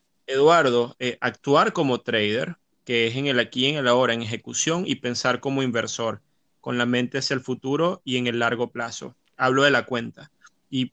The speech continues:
poder postergar el beneficio de corto plazo, de tomar una ganancia de la cuenta para hacer un gasto superfluo, lo que sea,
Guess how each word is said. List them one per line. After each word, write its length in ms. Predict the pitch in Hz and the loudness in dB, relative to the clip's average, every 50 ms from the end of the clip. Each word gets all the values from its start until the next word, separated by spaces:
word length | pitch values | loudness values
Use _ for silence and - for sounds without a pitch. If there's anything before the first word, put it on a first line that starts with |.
| _ - | _ -4
poder 460 | 131 127 123 123 123 123 131 - _ _ _ _ _ - | 0 2 4 4 4 4 2 -2 _ _ _ _ _ -2
postergar 680 | 151 147 - - - 139 131 131 139 151 160 165 151 | -2 -2 0 2 2 2 4 4 6 6 6 6 6
el 100 | 135 123 | 4 4
beneficio 720 | 117 117 117 117 - - 127 123 120 - - 139 135 135 | 2 0 -2 -4 -6 -4 -4 -4 -4 0 0 2 4 4
de 140 | 131 127 113 | 4 2 0
corto 340 | - 131 120 117 - 127 120 | 0 -2 -2 -2 -4 -6 -2
plazo, 540 | - 160 160 160 165 - - 160 160 175 170 | 0 2 2 2 2 2 2 4 4 6 6
de 260 | 139 120 113 110 107 _ _ | 6 4 4 2 -2 _ _
tomar 300 | - 113 113 110 110 113 | -8 -4 -2 0 0 0
una 260 | 117 120 123 123 127 | 2 2 2 2 2
ganancia 560 | 117 120 117 117 117 117 117 113 110 - 123 120 | 0 -2 -2 -2 0 0 0 0 -2 -2 0 0
de 100 | 123 120 | 0 0
la 140 | 120 113 | 0 -2
cuenta 580 | 104 - 120 113 113 110 107 127 127 131 123 - - - - _ _ | -4 -4 -6 -6 -6 -4 0 2 2 2 2 0 -4 -16 -20 _ _
para 340 | - 117 113 113 113 113 110 110 110 | -4 0 0 2 2 0 -2 -6 -10
hacer 220 | 110 - - 117 117 | -10 -8 -8 -6 -6
un 80 | 117 | -4
gasto 600 | 120 120 120 - - - 123 123 123 120 117 113 | -2 -2 -2 -2 -2 -2 0 0 2 2 0 -2
superfluo, 560 | 110 - - 104 - 131 135 143 - 127 120 113 | -4 -8 -12 -8 -4 -4 -4 -4 -4 -4 -4 -2
lo 140 | 107 107 | -2 -4
que 120 | 107 - 110 | -6 -4 -2
sea, 380 | - - 156 143 147 165 190 | -2 2 4 4 4 2 2